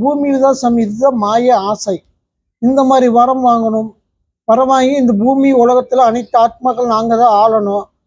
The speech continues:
இந்த மாதிரி வரம் வாங்கினால சாமி, இந்த மாயங்கிற ஒரு இருள் இந்த பூமியில சாமி வரம் வாங்கினாலும், இந்த ஐயன் வரம் கொடுத்ததுனால தான் சாமி இது வந்து அவன் ஆண்டுட்டு இருக்கிறான். இது வந்து யாருக்குமே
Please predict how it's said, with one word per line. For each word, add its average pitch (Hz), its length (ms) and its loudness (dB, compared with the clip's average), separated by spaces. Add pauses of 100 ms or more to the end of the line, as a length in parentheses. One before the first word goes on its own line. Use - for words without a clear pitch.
(240)
இந்த 247 220 0
மாதிரி 254 180 2 (120)
வரம் 269 280 2
வாங்கினால 247 440 0 (140)
சாமி, 247 260 0 (760)
இந்த 240 120 2 (160)
மாயங்கிற 269 520 2 (100)
ஒரு 226 140 2 (180)
இருள் 233 260 0 (260)
இந்த 226 120 0 (100)
பூமியில 247 380 0 (100)
சாமி 233 240 0 (120)
வரம் 233 220 2
வாங்கினாலும், 233 400 2
இந்த 226 140 4 (800)
ஐயன் 254 260 2
வரம் 247 280 -2
கொடுத்ததுனால 226 520 0
தான் 247 160 -2
சாமி 233 300 0 (1300)
இது 240 160 2 (120)
வந்து 277 200 2
அவன் 240 180 2
ஆண்டுட்டு 240 300 0
இருக்கிறான். 190 340 -2 (260)
இது 226 80 0 (100)
வந்து 262 200 0 (1300)
யாருக்குமே 262 600 0